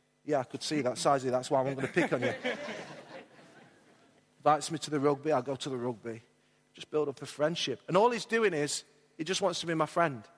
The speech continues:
And I say, "Pete, there's something really, really different, different about you. What is that?" And he tells me,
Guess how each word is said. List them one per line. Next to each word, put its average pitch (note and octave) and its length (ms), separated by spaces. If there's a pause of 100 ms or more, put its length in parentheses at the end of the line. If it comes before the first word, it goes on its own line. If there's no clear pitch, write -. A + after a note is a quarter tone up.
(920)
And D#3+ 80
I F#3 100
say, D#3+ 200
"Pete, F3+ 280
there's C3 100
something D#3+ 300
really, D#3+ 240
really C#3 200
different, - 400
different D3+ 300
about A2+ 240
you. C3 140
What C#3 140
is B2 120
that?" C3 120
And A#2+ 100
he G#2 40
tells B2+ 360
me, A#2+ 100